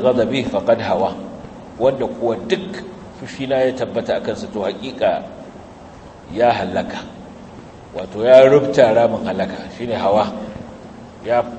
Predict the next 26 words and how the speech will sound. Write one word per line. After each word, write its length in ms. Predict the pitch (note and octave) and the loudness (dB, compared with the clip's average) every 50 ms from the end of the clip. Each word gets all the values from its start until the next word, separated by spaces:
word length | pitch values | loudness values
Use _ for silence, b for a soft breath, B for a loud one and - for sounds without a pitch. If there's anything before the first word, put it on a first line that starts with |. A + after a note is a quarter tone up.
| - A#2 | -2 4
faɗa 340 | C#3 D#3 D#3 - C#3+ B2 A2+ A2 | 6 6 6 6 4 4 4 2
ramin 240 | A2+ A2 G#2 G2+ F#2 | 2 0 -2 -4 -8
halaka. 320 | F#2 F#2+ F#2+ F#2+ - - - - - - - - - - - - - - - - - - - - - - | -6 -6 -8 -8 -8 -12 -14 -16 -18 -18 -20 -20 -20 -20 -20 -20 -20 -20 -20 -16 -16 -16 -14 -16 -16 -16
Ku 80 | - - - | -16 -10 -8
tuna 200 | - C#3 C3+ A#2+ | -6 -6 -4 -6
cewa 480 | B2+ - C#3 C3 B2 B2+ B2+ B2+ - - | -4 -2 0 2 4 6 6 6 4 2
abinda 300 | G#2 A2 C3 C#3 C#3 C#3 A#2 | 0 -4 -4 -2 -2 -2 -2
Fir'auna 400 | - A2+ - - C3 C#3+ C3+ B2+ | -2 -4 -2 0 0 0 0 0
yake 380 | B2 C3+ B2+ - - B2 A#2 | -2 -4 -4 -4 -6 -4 -2
nan, 180 | A#2 C3+ C3 A#2+ A#2 A#2 - - - - - - - - - - - - - - - | -2 -2 -4 -4 -8 -12 -14 -16 -16 -18 -18 -18 -20 -20 -20 -20 -20 -20 -20 -20 -18
shi 220 | - - - C3+ C3+ | -16 -12 -10 -6 -2
ma 140 | C3+ C3+ C3+ | -2 0 0
ƙarshe 500 | C3+ A2+ A2+ - - B2+ B2+ B2+ C3 E2+ - - - E2+ | 0 -4 -6 -6 -6 -6 -6 -6 -6 -8 -12 -14 -14 -10
da 60 | G#2 | -8
ya 140 | G#2+ A#2+ B2+ | -4 -2 -2
yi 80 | C3+ C3+ | -2 -4
sama, 360 | - - D3+ D3+ C#3+ C3 A2+ | -2 0 0 0 2 0 0
ya 140 | A2+ B2+ C#3+ | 0 0 -2
yi 60 | D3 | -2
sama, 280 | B2 - D#3 D3+ D3 B2+ | -2 -2 -2 0 0 2
ya 100 | A#2+ C3 C#3+ D3 | 2 2 2 2
yi 40 | |
sama, 340 | - - D#3 D#3+ - C#3 A2 F2+ | 0 0 0 2 2 0 -2 -2
yana 240 | - B2+ C3+ C3+ B2 A#2+ | -4 -4 -2 -2 -4 -4
jin 140 | B2+ B2+ A#2 | -6 -10 -10
shi 460 | - - C3 C3+ C3 C3 B2+ C3 B2+ | -10 -10 -10 -10 -8 -8 -8 -8 -10